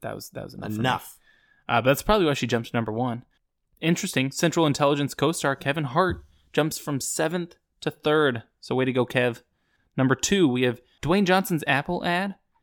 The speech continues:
Speaker 1: It was the most watched YouTube video ad of the month with thirteen million views. So if you haven't watched that yet, uh, there are thirteen million people out there that can tell you what it's like.
Speaker 2: Yeah, it's a, and it's a pretty weird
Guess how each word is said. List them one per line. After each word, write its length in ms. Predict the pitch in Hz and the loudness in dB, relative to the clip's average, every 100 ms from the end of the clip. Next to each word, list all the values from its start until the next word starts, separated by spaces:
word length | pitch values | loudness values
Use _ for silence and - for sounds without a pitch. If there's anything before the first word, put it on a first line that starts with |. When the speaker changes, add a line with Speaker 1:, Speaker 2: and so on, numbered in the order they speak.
| _ - | _ -4
Speaker 1:
It 60 | |
was 140 | 160 131 | 0 4
the 80 | |
most 300 | 131 143 190 | 6 6 4
watched 400 | 139 143 151 - | 0 -2 -4 -6
YouTube 500 | 123 135 139 151 139 - _ _ | -2 -2 0 -2 -2 -10 _ _
video 460 | 123 135 151 151 - - | -2 0 2 2 0 0
ad 320 | 127 127 131 - | 2 2 0 -2
of 220 | 127 117 | -4 -2
the 100 | 113 | -2
month 420 | 110 107 107 - _ _ _ _ | 0 -2 -4 -10 _ _ _ _
with 120 | - - | -8 2
thirteen 400 | 135 131 135 117 | 2 2 0 0
million 320 | 110 107 104 | -2 -4 -6
views. 360 | - 87 - - - | -10 -14 -18 -20 -6
So 340 | - 120 120 _ - | 2 2 2 _ -12
if 140 | 110 | -4
you 60 | 135 | -2
haven't 160 | 139 | 0
watched 220 | 131 131 - | 0 -2 -4
that 140 | 117 | -4
yet, 340 | 123 120 - _ _ _ _ _ _ _ | -2 -2 -4 _ _ _ _ _ _ _
uh, 260 | - 110 101 | -4 -2 -2
there 120 | 107 | -4
are 40 | 104 | -6
thirteen 380 | 117 110 127 113 | -6 -4 -2 0
million 400 | 120 127 110 - | -2 -2 -6 -8
people 240 | 156 - | -8 -6
out 80 | 147 | -6
there 120 | 156 | -6
that 120 | 147 | -8
can 80 | 139 | -8
tell 140 | 139 151 | -4 -4
you 140 | 156 - _ - | -6 -14 _ -8
what 140 | 127 | -8
it's 100 | - | -6
like. 180 | 147 - _ - | -8 -10 _ -4
Speaker 2:
Yeah, 120 | 165 | 0
it's 180 | 135 214 | 4 4
a, 100 | 208 | 6
and 100 | 185 | 6
it's 100 | 202 | 4
a 80 | 202 | 2
pretty 320 | - 220 202 | 4 2 2
weird 720 | 135 117 127 131 139 123 101 | -2 -2 -2 2 4 4 0